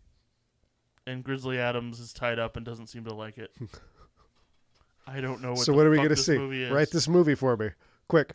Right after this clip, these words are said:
Speaker 1: I told you, it is, it is,
Speaker 2: <laughs>
Speaker 1: it's strip
Speaker 2: Sexy,
Speaker 1: Calvin Ball,
Speaker 2: sexy back.
Speaker 1: which includes weird face dice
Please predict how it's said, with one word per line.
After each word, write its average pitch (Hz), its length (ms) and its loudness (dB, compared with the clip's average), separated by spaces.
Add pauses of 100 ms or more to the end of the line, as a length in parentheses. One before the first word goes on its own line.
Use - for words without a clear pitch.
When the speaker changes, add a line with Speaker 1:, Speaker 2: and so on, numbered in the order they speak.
Speaker 1:
I 160 100 -4
told 208 240 -4
you, 139 160 -8
it 143 100 -6
is, 151 220 2
it 156 140 -4
is, 175 560 -4
Speaker 2:
<laughs> - 60 -10
Speaker 1:
it's 156 160 -4
strip 208 200 2
Speaker 2:
Sexy, 151 160 2
Speaker 1:
Calvin 196 280 2
Ball, 120 200 4
Speaker 2:
sexy 143 300 0
back. 131 360 -6
Speaker 1:
which 156 220 -4
includes 160 600 -4
weird 180 500 -6 (720)
face 170 400 -6
dice 135 580 -2